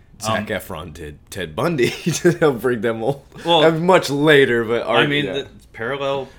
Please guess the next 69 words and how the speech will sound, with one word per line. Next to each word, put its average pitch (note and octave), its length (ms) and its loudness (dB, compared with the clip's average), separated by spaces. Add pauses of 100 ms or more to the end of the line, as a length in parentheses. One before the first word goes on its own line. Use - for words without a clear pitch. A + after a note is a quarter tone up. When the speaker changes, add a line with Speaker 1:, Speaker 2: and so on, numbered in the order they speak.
(120)
Speaker 1:
Yeah. C#3 180 6
Speaker 2:
parallel D3 400 -4
career D3 300 -4
path. F2+ 220 -10
Speaker 1:
That's B2 140 -4
why G#2 100 0
I - 40 -6
mentioned E2+ 280 -6
it, F2+ 40 -2
yeah. D2 140 -2
Speaker 2:
It's - 140 -16
like, G#2 180 -10
as G#2 100 -12
soon A2 180 -8
as G#2 160 -12
you, G#2 60 -16 (120)
you G2 120 -14
get G2+ 180 -8
out G#2 160 -8
of F#2+ 60 -12
that, A2+ 180 -12
it's E2 140 -20
like, G2 100 -14
"I'm E3 140 -10
gonna D#3 160 -10
do A#2+ 160 -10
bad, B2 500 -8 (320)
like, G2 200 -12 (320)
Bad A#2 240 -2
Grandpa A2 420 -4
or F#2 160 -10
whatever." G#2+ 380 0
<laughs> - 120 2
It's A#3 720 2
like - 300 -8 (420)
<laughs> A#3+ 400 4
Speaker 1:
Neighbors, F3+ 440 6
Neighbors F3 360 2
is D#3+ 120 -4
very C#3+ 240 4
funny. C#3+ 300 -2
That A#2 120 0
is A2 140 -4
great A#2 240 -2
Zac C#3+ 80 4
Speaker 2:
I E3 80 4
Speaker 1:
Efron. F#3+ 160 2
Speaker 2:
actually F3+ 380 -2
would A#2+ 240 -8
like A2+ 220 -8
to - 60 -20
see - 180 -16
that. - 120 -16
Speaker 1:
It's F#2 200 -4
very F#2 500 -4
funny. A2+ 180 -6
Speaker 2:
That B2+ 140 -2
looked D3 180 -8
fun, A2 320 -12
and G#2 100 -12
that A2+ 160 -8
looked C3 180 -12
like B2 160 -12
it - 100 -16
had A2 180 -12
some G2+ 220 -14
themes G2+ 540 -12
that - 360 -14
actually F2+ 600 -14